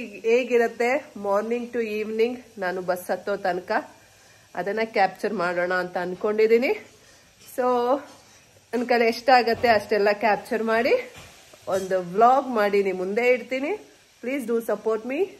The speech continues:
Like ಮಾಡಿ, subscribe ಮಾಡ್ಕೊಳ್ಳಿ, ಓಕೆನಾ? So ಬನ್ನಿ ಇವಾಗ ಇವತ್ತಿನ ವ್ಲಾಗ್ನ start ಮಾಡೋಣ. ಹೇಗೆ, ಎಲ್ಲಿಂದ ಅಂತ ನನಗಂತೂ ಗೊತ್ತಿಲ್ಲ.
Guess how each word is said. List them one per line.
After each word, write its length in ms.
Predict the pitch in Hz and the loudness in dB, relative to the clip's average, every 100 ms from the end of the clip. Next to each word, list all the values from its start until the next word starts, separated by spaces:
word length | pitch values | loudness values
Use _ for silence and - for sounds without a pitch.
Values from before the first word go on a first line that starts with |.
| - _ _ - 180 | -20 _ _ -14 -4
Like 400 | 175 208 - 240 | -2 -2 -2 -2
ಮಾಡಿ, 420 | 226 226 320 381 - - - - - - | 0 0 -4 -6 -16 -18 -20 -20 -12 -4
subscribe 460 | 233 - 277 254 | -4 0 0 2
ಮಾಡ್ಕೊಳ್ಳಿ, 600 | 247 196 190 170 165 269 - - - - - 679 - - - - - 196 | 0 -4 -2 -4 -4 -6 -10 -20 -20 -20 -16 -14 -14 -18 -20 -20 -8 -8
ಓಕೆನಾ? 520 | 190 196 208 403 - - - - - - | -4 -2 0 -2 -4 -16 -18 -20 -12 -4
So 120 | 226 | 0
ಬನ್ನಿ 260 | 233 247 294 | 2 2 4
ಇವಾಗ 260 | 277 262 311 339 | 4 6 6 4
ಇವತ್ತಿನ 420 | 220 214 214 233 226 | 4 2 2 0 0
ವ್ಲಾಗ್ನ 580 | 185 185 196 254 320 311 311 | -2 0 4 6 4 0 -2
start 360 | 294 247 247 254 | 2 0 0 -4
ಮಾಡೋಣ. 300 | 247 247 254 359 - - _ _ - | -2 -2 -2 -4 -10 -20 _ _ 0
ಹೇಗೆ, 420 | 220 226 220 220 | 2 4 4 4
ಎಲ್ಲಿಂದ 440 | 202 190 202 202 | 4 2 0 2
ಅಂತ 220 | 185 185 208 | 0 0 -2
ನನಗಂತೂ 580 | 165 175 202 220 233 | -2 -2 0 0 0
ಗೊತ್ತಿಲ್ಲ. 460 | 208 190 - 202 | 0 -2 0 2